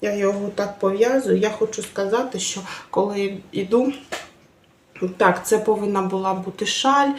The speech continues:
на спицях шість, але ж я, як завжди, я в'язала в три ниточки, на с-, на п'ятірочки, щоб це був бактус, але більш тепленький, ніж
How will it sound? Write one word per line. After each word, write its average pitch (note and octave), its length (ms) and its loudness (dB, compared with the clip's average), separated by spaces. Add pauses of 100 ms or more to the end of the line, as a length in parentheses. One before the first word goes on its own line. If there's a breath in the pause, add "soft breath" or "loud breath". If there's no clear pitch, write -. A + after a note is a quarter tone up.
(240 loud breath)
на G3 120 -8
спицях G3 520 -4
шість, - 440 0
але G3+ 300 -2
ж - 200 -4
я, G3 120 -2
як F#3+ 240 -4
завжди, E3+ 360 -2
я F#3+ 160 -2
в'язала F3+ 540 2
в F3 140 -4
три G3+ 140 0
ниточки, A3+ 560 -2 (300 loud breath)
на G3 80 -4
с-, G3 200 -2
на G3 100 4
п'ятірочки, G3+ 760 2
щоб F#3+ 260 0
це A3+ 260 4
був F#3 300 -2
бактус, F#3 500 2
але G3 280 -2
більш F3+ 400 -2
тепленький, A#3+ 600 0
ніж G#3 360 0